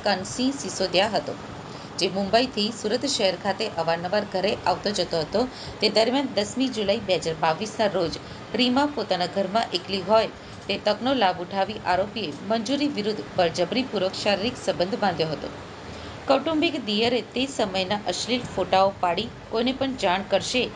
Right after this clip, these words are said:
તો તે ફોટાઓ વાયરલ કરી દેવાની ધમકી આપી હતી. આપણી વચ્ચે સંબંધ છે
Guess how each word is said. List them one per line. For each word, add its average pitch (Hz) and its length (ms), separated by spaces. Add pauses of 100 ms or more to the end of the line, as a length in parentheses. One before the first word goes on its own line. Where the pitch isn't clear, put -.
(260)
તો 196 120
તે 214 200
ફોટાઓ 214 400
વાયરલ 190 400
કરી 196 240
દેવાની 202 260
ધમકી 170 320
આપી 190 280
હતી. - 220 (680)
આપણી 269 380
વચ્ચે 247 180
સંબંધ 208 560
છે 254 180